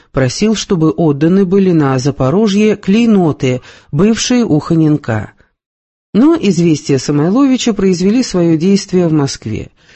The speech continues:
Серку отвечали, чтобы к польскому королю не ходил, а шел один с своими запорожцами на море. Клейнотов отдать нельзя,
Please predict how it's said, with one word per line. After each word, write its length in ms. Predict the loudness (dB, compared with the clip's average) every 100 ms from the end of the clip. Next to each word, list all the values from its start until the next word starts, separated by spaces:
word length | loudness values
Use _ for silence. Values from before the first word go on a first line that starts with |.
| _
Серку 460 | -4 0 0 2 0
отвечали, 580 | 0 -2 -2 0 0 0
чтобы 340 | -2 -2 -2
к 60 | -2
польскому 540 | -4 -4 -4 -2 -2
королю 360 | -2 -2 0 0
не 140 | 0
ходил, 520 | 0 -2 0 0 0 -6 -16 -8
а 100 | -4
шел 240 | 0 2
один 340 | 2 2 0 0
с 40 |
своими 420 | -2 0 2 2
запорожцами 880 | 0 -2 -2 -2 -2 -4 -2 0 0 0
на 260 | 0 0
море. 340 | -2 -4 -8 -12 _ _ _ _ _ _
Клейнотов 840 | 0 2 2 2 2 0 -2 -4
отдать 400 | -4 -2 -2 0
нельзя, 600 | -2 -2 -4 -2 0 -2